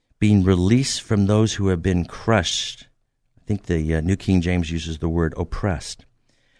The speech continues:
To proclaim a year of favor of Adonai. Same Holy Spirit, two different, uh, individuals that he spoke through,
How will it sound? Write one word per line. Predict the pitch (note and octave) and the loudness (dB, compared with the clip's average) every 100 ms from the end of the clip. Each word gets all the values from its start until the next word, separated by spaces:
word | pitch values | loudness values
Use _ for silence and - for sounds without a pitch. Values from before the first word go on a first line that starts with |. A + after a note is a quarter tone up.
| _ | _
To | - A2 | -4 -2
proclaim | - A2+ G#2 - C3+ C3 C3 G#2+ - _ _ _ | 2 2 4 4 4 6 4 2 -6 _ _ _
a | G2 | 0
year | G2 F#2+ A2+ G2+ D#2+ D#2 D2 _ _ _ _ _ _ | 0 2 2 4 2 0 -6 _ _ _ _ _ _
of | F2 E2+ | -4 -4
favor | - - A2 F#2 C#2+ C#2+ - _ _ _ _ _ | -8 0 2 2 -2 -8 -12 _ _ _ _ _
of | F2+ D#2+ | -4 -2
Adonai. | F2 E2 E2 D#2+ D#2 C2+ - _ _ _ _ _ - _ _ _ _ _ _ _ _ | 0 0 0 0 -2 -6 -12 _ _ _ _ _ -20 _ _ _ _ _ _ _ _
Same | - C3 C#3 | 2 4 6
Holy | C3+ C3 | 6 4
Spirit, | - C3 G#2+ - - _ _ _ _ _ _ _ _ _ _ | 2 2 2 0 -10 _ _ _ _ _ _ _ _ _ _
two | - C3 | 0 4
different, | A#2+ A2 G#2 F#2 - _ _ | 4 4 0 -2 -10 _ _
uh, | G2 F#2 F#2 | -2 -2 -2
individuals | - G#2+ G2 G#2 G2+ F2+ E2 E2 | 0 0 2 0 0 0 -2 -4
that | E2+ D2+ | -8 -8
he | F2+ | -10
spoke | - G#2 G2+ | -4 -2 -4
through, | - E2+ D2+ | -4 -4 -4